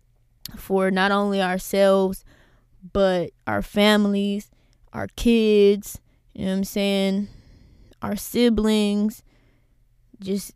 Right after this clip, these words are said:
everybody around us, our peers. You feel me? Like, there's a lot of opportunity out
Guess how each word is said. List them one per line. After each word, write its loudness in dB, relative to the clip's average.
everybody 2
around 2
us, -4
our -4
peers. 2
You -4
feel -2
me? -2
Like, -6
there's 0
a 0
lot 2
of 0
opportunity -2
out -6